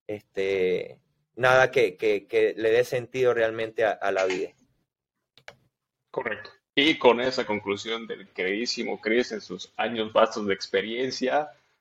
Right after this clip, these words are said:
Speaker 2: de investigación, de haberse comprado la máscara, de haberse sacado la máscara, <laughs> y de todo lo que nos ha contado.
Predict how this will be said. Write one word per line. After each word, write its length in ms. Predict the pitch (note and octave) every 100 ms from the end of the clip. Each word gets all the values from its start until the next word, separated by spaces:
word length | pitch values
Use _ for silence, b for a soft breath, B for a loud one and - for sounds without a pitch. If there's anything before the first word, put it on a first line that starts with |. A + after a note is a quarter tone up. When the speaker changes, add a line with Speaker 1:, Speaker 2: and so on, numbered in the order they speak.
| -
Speaker 2:
de 120 | A2
investigación, 1120 | A#2+ A#2+ A2+ A#2 G#2+ G#2+ - C3 C#3 D3 D#3 _ _ _
de 120 | A2
haberse 320 | A2 A#2+ C3
comprado 300 | B2+ A#2 A#2+ B2
la 100 | A#2
máscara, 380 | B2+ - C3
de 80 | C3
haberse 180 | A#2+ C3
sacado 560 | A#2 A2 A#2+ B2+ B2 A#2+
la 100 | A#2+
máscara, 460 | C3 C3 - C3 -
<laughs> 0 |
y 40 |
de 540 | F#3+ E3+ F3+ B2+ A2
todo 160 | - C3+
lo 40 | B2+
que 80 | B2+
nos 140 | B2+
ha 180 | - -
contado. 640 | F#3 E3+ D3 D#3 F3+ F#3+